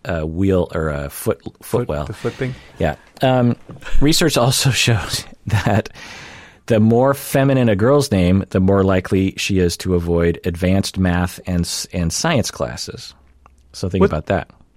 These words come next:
Speaker 2: What's considered a feminine girl name?
Speaker 1: Well, like Jennifer or Stacy.
Speaker 2: Oh.
Speaker 1: Well, I guess
Speaker 2: I was
Speaker 1: Stacy. Yeah, I don't know.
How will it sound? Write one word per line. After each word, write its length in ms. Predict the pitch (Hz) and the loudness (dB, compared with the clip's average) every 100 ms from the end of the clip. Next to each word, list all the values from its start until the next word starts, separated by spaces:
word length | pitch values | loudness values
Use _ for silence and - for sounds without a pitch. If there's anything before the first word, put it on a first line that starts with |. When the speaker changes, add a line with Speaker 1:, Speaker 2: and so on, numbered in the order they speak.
| _ | _
Speaker 2:
What's 160 | 359 349 | -6 -2
considered 440 | 349 - 220 190 | 0 0 2 2
a 40 | 143 | 0
feminine 520 | - 139 135 120 104 | 0 0 2 0 -2
girl 220 | 107 104 | -2 -4
name? 300 | 107 87 82 - - - | -2 -6 -8 -16 -10 0
Speaker 1:
Well, 100 | 151 | 2
like 220 | 123 110 | 2 0
Jennifer 1000 | 98 104 107 107 - 95 95 95 92 92 76 | 2 4 4 2 2 4 4 4 4 2 0
or 80 | 76 | -4
Stacy. 880 | - 87 82 - 90 82 82 87 | -2 0 0 0 0 0 0 -4
Speaker 2:
Oh. 60 | - - | -8 -4
Speaker 1:
Well, 100 | 92 | 0
I 40 | 98 | 2
guess 140 | 117 | 4
Speaker 2:
I 60 | 165 | 4
was 100 | 160 | 4
Speaker 1:
Stacy. 380 | 98 - 80 82 - | 0 0 -4 -4 -4
Yeah, 200 | 98 95 | -2 0
I 40 | |
don't 100 | 95 | 2
know. 220 | 90 82 | 0 0